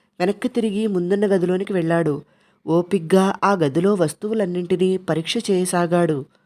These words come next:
ముందు లెక్కల పుస్తకం తీశాడు. అందులో ఎవరు ఏమిటి కుట్టడానికి ఇచ్చినది, వారి కొలతలు, వారి బట్టలు ఎప్పుడు కుట్టి ఇవ్వవలసినది వ్రాసి ఉన్నది. మిస్ లత, కమలాదేవి ఉమెన్స్ హాస్టల్,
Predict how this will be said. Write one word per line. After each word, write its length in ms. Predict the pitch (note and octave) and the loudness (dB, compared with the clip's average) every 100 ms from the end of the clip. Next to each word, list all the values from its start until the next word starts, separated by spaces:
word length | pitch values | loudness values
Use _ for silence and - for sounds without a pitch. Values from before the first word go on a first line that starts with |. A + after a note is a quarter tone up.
| _ _ _ _ - | _ _ _ _ -2
ముందు 300 | G#3 G#3+ A3+ | -2 4 4
లెక్కల 340 | G3+ E3 G3+ | 4 0 -4
పుస్తకం 440 | A3 A3 G#3 G#3+ G#3 | -6 -8 -8 -6 -2
తీశాడు. 580 | F#3+ F3 F#3 E3+ D3 D3 _ - | -2 0 0 2 0 -4 _ -8
అందులో 360 | F#3 F#3 G3 G3 | -4 -2 0 0
ఎవరు 440 | D#3 C#3+ D#3+ A3 | 0 -4 -2 -2
ఏమిటి 480 | A3+ F#3+ F3+ G3 G#3 | 0 0 0 -2 -4
కుట్టడానికి 640 | G3 F3+ E3+ F#3 F#3 F3+ | -6 -6 -2 -2 -2 -2
ఇచ్చినది, 640 | F#3+ F#3 F3+ F3+ F3+ F3+ F3 _ _ _ - | -4 -2 -2 0 0 -2 -4 _ _ _ -4
వారి 260 | F#3+ G#3+ | -2 0
కొలతలు, 640 | G#3 D#3+ C#3+ E3+ E3+ E3+ E3+ _ _ _ - | 0 0 0 2 2 2 0 _ _ _ 2
వారి 240 | G#3+ A3+ | 4 4
బట్టలు 380 | E3 D3 G#3+ A#3 | 2 0 -2 0
ఎప్పుడు 340 | G#3 F#3 G3 | -2 -2 -2
కుట్టి 300 | G3+ G3+ G#3 | 0 -2 -2
ఇవ్వవలసినది 800 | G3+ F#3 F3+ F3+ F3+ F#3 E3+ F#3+ | -2 0 0 -2 -2 -2 0 0
వ్రాసి 380 | E3+ D3+ D#3+ G3 | 2 0 -2 -2
ఉన్నది. 420 | F3+ E3 D#3 C3 _ _ _ _ _ _ - | -2 0 0 -4 _ _ _ _ _ _ -8
మిస్ 200 | A3 G#3+ | -4 0
లత, 240 | F3+ F3 F#3 F3+ F3+ - _ _ _ | 0 2 2 2 -2 -18 _ _ _
కమలాదేవి 640 | G#3 G3 A3 A3+ A3 G#3 G#3+ | 0 4 4 6 4 2 -2
ఉమెన్స్ 380 | F3+ F3 F3 G3 | -2 -4 -4 0
హాస్టల్, 500 | F3+ - F#3+ F#3 | 2 2 2 2